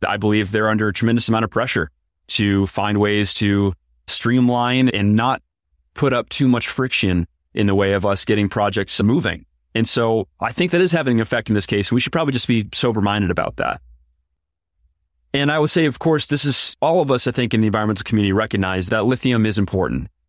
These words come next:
that this transition does need to happen. It does need to happen quickly. It probably should have happened two to three decades ago.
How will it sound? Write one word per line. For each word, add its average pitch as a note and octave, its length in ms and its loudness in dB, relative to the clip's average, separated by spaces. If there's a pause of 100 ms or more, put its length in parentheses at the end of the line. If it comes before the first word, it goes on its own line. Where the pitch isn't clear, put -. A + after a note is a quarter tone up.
that G#2+ 220 -2 (100)
this A#2 160 -2
transition A#2+ 480 0
does A2+ 220 0
need G#2 120 0
to F#2 60 -2
happen. A#2 540 -2
It - 100 -8
does G2+ 160 -2
need G#2+ 100 2
to G#2+ 120 2
happen G#2 240 -2
quickly. C3 380 0
It A2+ 100 -6
probably G#2+ 220 -2
should G2+ 140 -2
have G#2 100 -2
happened G#2 360 -2 (280)
two A2 160 0
to G#2+ 40 0
three G#2 160 -2
decades A2+ 380 -2
ago. A#2+ 320 0